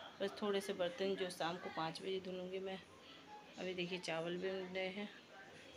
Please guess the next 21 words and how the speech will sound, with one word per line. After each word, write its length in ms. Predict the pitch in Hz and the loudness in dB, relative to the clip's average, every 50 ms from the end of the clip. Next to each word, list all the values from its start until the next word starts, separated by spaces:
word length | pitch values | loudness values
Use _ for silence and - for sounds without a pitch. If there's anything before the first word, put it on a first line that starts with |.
| - - | 2 6
और 100 | 190 185 | 8 8
इधर 220 | 185 175 185 180 | 8 10 8 4
की 160 | 170 - - | 4 4 2
भी 60 | 190 | 2
सारी 280 | 180 - 170 123 131 151 | 2 4 4 4 4 2
सफाई 380 | 156 - 170 156 - - - 151 | 2 0 -2 -2 0 0 2 2
हो 120 | 165 170 143 120 | 2 0 -2 -2
गई। 120 | - 170 170 - - - - - - - - - - - - - - - - - - - - - - - - | -4 -4 -6 -6 -10 -14 -16 -16 -16 -16 -16 -16 -16 -16 -14 -14 -14 -14 -14 -14 -14 -14 -14 -14 -12 -10 -8
सारा 280 | - - 185 180 180 180 | -2 2 4 6 6 6
कुछ 260 | 180 - 196 185 - - - 190 185 | 4 2 -2 -2 -2 -2 -2 -2 0
दो 100 | 196 196 | 2 4
बच्चों 280 | 185 185 175 180 - 190 | 4 4 4 2 0 -2
के 60 | 185 185 | -2 -2
साथ 400 | - 180 180 180 175 - - - | -4 -2 -2 -2 -4 -6 -6 -4
मैं 120 | 190 185 180 | -4 0 6
कैसे 300 | - 180 175 175 - 175 | 8 8 8 8 4 -4
करती 280 | - 175 170 - - | -4 -6 -6 -4 -4
हूँ, 80 | 196 185 | -4 -2
बस 160 | 190 180 180 - | -4 -6 -6 -4
मैं 100 | - 160 | -4 -2
ही 80 | 170 156 | 0 0